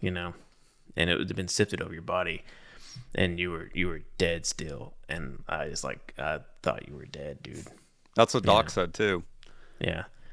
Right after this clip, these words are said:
Speaker 1: I mean, uh, 'cause you weren't moving at all. So my gut just dropped to my feet, and I thought, "Fuck, like, Clark's dead." And,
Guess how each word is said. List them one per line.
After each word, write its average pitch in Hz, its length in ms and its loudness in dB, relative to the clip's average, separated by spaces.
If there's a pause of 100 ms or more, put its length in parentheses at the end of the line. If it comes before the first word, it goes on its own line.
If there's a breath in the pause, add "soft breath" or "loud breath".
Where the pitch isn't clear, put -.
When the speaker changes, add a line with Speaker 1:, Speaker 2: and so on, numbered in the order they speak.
(160)
Speaker 1:
I - 60 2
mean, 85 140 2
uh, 85 200 -6
'cause 87 200 4
you 98 120 2
weren't 90 220 2
moving 90 240 -6
at 85 100 -10
all. 90 320 -2 (580 soft breath)
So - 140 0
my 87 200 0
gut 82 300 -6
just - 260 -4
dropped - 300 -6
to - 80 -6
my 85 100 -2
feet, - 440 -2
and - 80 -10
I 58 80 -4
thought, - 280 -14
"Fuck, - 400 -12
like, 50 120 -18 (120)
Clark's - 340 -6
dead." - 320 -10 (380)
And, 87 380 -2